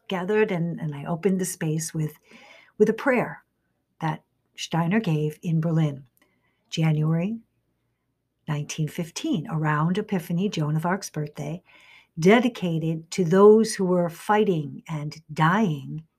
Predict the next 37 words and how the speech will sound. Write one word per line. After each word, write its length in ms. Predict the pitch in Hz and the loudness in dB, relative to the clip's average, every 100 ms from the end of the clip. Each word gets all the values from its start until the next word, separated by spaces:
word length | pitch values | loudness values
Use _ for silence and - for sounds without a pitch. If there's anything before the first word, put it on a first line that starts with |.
| _ | _
in 360 | 190 208 202 190 | 0 2 2 -2
the 100 | 175 | -6
First 400 | 160 151 156 - | -4 -4 -4 -4
World 260 | 160 160 165 | -2 0 0
War, 420 | 180 165 151 156 _ _ _ _ _ | -2 -2 -4 -12 _ _ _ _ _
which 280 | - 202 - | 0 0 0
was 200 | 185 185 | -4 -4
just 440 | 160 226 247 - - | -2 -2 -2 -4 -2
then 280 | 190 165 | 0 2
really 340 | 165 196 196 165 | 2 4 4 4
heating 340 | 175 160 156 | 0 0 0
up. 240 | 156 - _ _ _ _ _ _ _ _ _ _ _ _ _ _ _ _ - | 0 -4 _ _ _ _ _ _ _ _ _ _ _ _ _ _ _ _ 0
And, 440 | 208 208 208 254 | 4 4 2 4
you 60 | 220 | 6
know, 180 | 220 220 | 8 6
at 200 | 220 226 | 4 6
that 200 | 254 254 | 6 6
time, 380 | 240 247 269 247 - | 6 8 8 6 4
every 460 | 220 220 226 240 | 4 4 4 4
one 320 | 233 190 208 208 | 4 6 6 4
of 160 | 160 | 2
Steiner's 420 | - 175 165 160 | 0 0 2 0
lectures 460 | 165 156 - 170 160 | -2 -4 -4 -6 -6
had 480 | - 175 202 214 226 | -4 2 4 4 2
an 180 | 180 160 | 0 2
opening 500 | 190 214 220 214 208 | 4 4 4 4 2
and 160 | 180 | 0
closing 460 | - 190 190 196 185 | 0 2 4 4 2
verse 240 | 185 175 | 0 0
devoted 680 | - 160 156 220 269 170 160 | -2 0 4 4 4 0 -2
especially 680 | 175 - - 247 - 185 170 | -4 -4 0 0 0 -4 -4
to 160 | 156 160 | -4 -2
those 340 | 165 160 160 | 0 0 0
sacrificed 760 | 160 170 175 160 160 156 156 - | -2 -2 -2 -4 -4 -4 -4 -4
young 220 | 160 160 | -2 -2
souls 540 | 160 170 170 156 147 | -4 -4 -4 -4 -6
who 280 | - 180 165 | -4 -4 -4